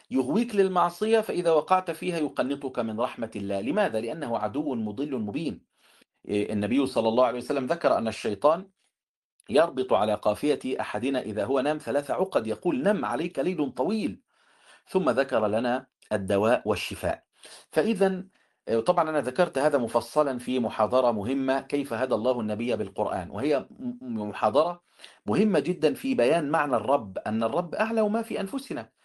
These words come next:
وإذا كان النبي الكريم صلى الله عليه وسلم يضيق صدره ويحزن، وربه تبارك وتعالى يشفيه ويعينه ويسدده ويثبته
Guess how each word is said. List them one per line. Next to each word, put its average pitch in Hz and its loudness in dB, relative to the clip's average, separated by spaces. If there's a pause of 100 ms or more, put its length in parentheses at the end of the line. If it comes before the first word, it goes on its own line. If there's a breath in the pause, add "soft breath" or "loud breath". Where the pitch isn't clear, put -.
(220 soft breath)
وإذا 151 4
كان 220 2
النبي 180 -2
الكريم 175 0
صلى 151 0
الله 147 4
عليه 143 2
وسلم 139 -2
يضيق 127 -2
صدره 104 -2 (260 soft breath)
ويحزن، 117 0 (400 soft breath)
وربه 131 2
تبارك 117 2
وتعالى 107 2
يشفيه 107 -6
ويعينه 110 0
ويسدده 113 -2
ويثبته 123 -2